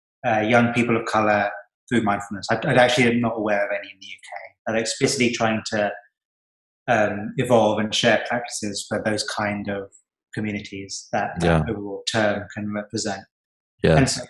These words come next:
Speaker 1: so let's take that as a challenge area. So as an example, and we go, "Okay, here's an audience." Um, then we, then you do so, you go through a design process and you create some prototype ideas, ideally working with representatives from that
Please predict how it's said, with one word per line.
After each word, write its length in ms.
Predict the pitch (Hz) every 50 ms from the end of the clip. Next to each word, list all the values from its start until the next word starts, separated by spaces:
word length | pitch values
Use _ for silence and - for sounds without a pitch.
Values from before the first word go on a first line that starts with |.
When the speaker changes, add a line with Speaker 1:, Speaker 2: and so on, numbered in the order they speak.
| - - - -
Speaker 1:
so 140 | - - 147
let's 260 | 139 156 175 170 -
take 180 | - 170 165 -
that 120 | 151 143 143
as 120 | 135 120
a 80 | 127 -
challenge 400 | - - 135 127 127 123 117 120
area. 440 | 113 104 104 107 117 135 156 180 156
So 280 | - - 151 - - -
as 140 | 139 127 131
an 80 | 120
example, 440 | 117 117 - 117 117 - - - 165
and 80 | 156 131
we 80 | 123
go, 80 | 123 143
"Okay, 220 | 147 - 127 110 107 113 120 123
here's 140 | 151 151 147 143
an 20 |
audience." 460 | 131 127 123 120 113 110 110 123 - - - - - - _ _ _ _ _ _ _ _ _ 127
Um, 480 | 120 117 113 110 113 110 110 113 110 113
then 200 | - 123 120 120
we, 420 | 120 117 113 113 113 120 117 - - _ -
then 540 | 139 143 135 135 131 131 127 127 135 131 -
you 140 | - 135 123
do 120 | 147 143
so, 160 | 139 - 143
you 180 | 139 143 135 139
go 180 | - 147 143 -
through 140 | 143 135
a 40 | 123
design 340 | 123 120 123 120 120 120 117 - 123
process 460 | 117 113 - - 120 113 110 - -
and 120 | 113 110
you 100 | 110 107 - _ _ _ _
create 200 | - 131 123 123
some 240 | - - 120 113 110 -
prototype 380 | - 127 123 - - 117 110 -
ideas, 540 | 110 107 107 - 110 107 104 104 107 104 101 - - - - - _ _ _ _ _ _ _ _ _ _
ideally 400 | 131 127 123 151 143 131 123 117
working 380 | 117 123 123 120 - 127 120 117
with 260 | 117 127 127 127 - 120 135 - - _ _ _ _ _ _ _ _ _ -
representatives 840 | 131 123 123 127 120 - 113 110 - - 107 - - 110 101 - -
from 280 | - 113 110 104 107 101
that 180 | 110 107 123